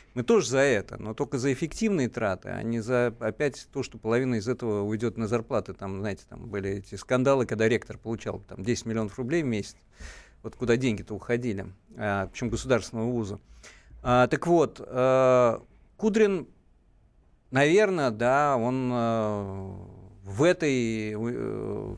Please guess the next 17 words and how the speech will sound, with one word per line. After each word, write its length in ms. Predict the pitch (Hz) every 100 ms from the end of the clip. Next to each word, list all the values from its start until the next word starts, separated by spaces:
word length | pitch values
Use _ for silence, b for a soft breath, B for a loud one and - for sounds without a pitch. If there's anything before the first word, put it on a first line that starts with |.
| -
как 120 | 104
бы 80 | 110
правительстве, 760 | 139 143 208 175 139 - 131
где 460 | 113 110 127 123 117
он 260 | 113 117
долгое 240 | 120 131 123
время 260 | 123 113
работал, 520 | 110 110 165 180 135 113
где 180 | 110
у 60 | 110
него 180 | 113 110
много-много 560 | 120 156 127 117 113
друзей, 480 | 113 123 120 185 180 139 - -
что 220 | - 143
это 120 | 127
его 200 | 127 151
команда, 640 | - 104 127 143 139 123